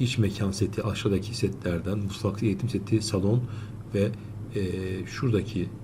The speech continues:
Enscape iç mekan yatak odası eğitimiyle beraber Enscape'i çok kaliteli bir şekilde öğrenebilirsiniz arkadaşlar.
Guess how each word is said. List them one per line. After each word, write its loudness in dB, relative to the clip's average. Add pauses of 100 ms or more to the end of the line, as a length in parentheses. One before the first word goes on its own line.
(100)
Enscape 0
iç -2
mekan 0
yatak 2
odası 0
eğitimiyle 6
beraber 2 (440)
Enscape'i 2
çok 4
kaliteli 6
bir 4
şekilde 6
öğrenebilirsiniz 10
arkadaşlar. 0